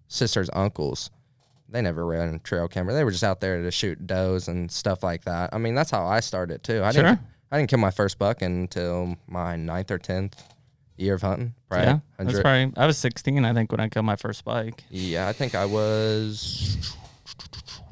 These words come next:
Speaker 1: twenty.
Speaker 2: Yeah.
Speaker 1: Twenty-one, something like that. About a hundred inch eight point <laughs> on a great property.
Speaker 2: That'll do.
Speaker 1: So dumb. <laughs>
Speaker 2: That's nuts, man. I mean, it, it is, um, w-, and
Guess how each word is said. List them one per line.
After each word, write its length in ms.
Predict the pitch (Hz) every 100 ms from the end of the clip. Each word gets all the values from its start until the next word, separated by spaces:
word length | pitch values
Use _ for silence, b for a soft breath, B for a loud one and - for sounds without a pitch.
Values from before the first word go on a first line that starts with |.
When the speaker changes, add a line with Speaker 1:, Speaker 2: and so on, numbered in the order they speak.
| - -
Speaker 1:
twenty. 280 | 117 143 - - _
Speaker 2:
Yeah. 180 | 123 123 143
Speaker 1:
Twenty-one, 340 | 113 107 123 135 _ -
something 220 | - -
like 100 | 113
that. 200 | 113 113 - - _ _ _
About 140 | 101
a 40 | 95
hundred 280 | 104 107 104
inch 160 | 104
eight 140 | 107 95
point 260 | 85 90 - _ _ _ _ -
<laughs> 540 | - - - - -
on 120 | 104
a 40 | 95
great 220 | 107 110
property. 460 | 110 95 90 90 92
Speaker 2:
That'll 260 | 117 113
do. 180 | 120 156
Speaker 1:
So 280 | 165 127 104
dumb. 320 | 101 90 85 - -
<laughs> 880 | 190 - - - - - - _ -
Speaker 2:
That's 240 | 160 175 147
nuts, 300 | 123 131 -
man. 220 | 117 120
I 60 | 143
mean, 160 | 151
it, 180 | 160 170 151
it 160 | 156
is, 400 | 160 160 160 135
um, 500 | 131 120 113 113 113 - _ _ _ _ - -
w-, 160 | 131 -
and 320 | 143 127 117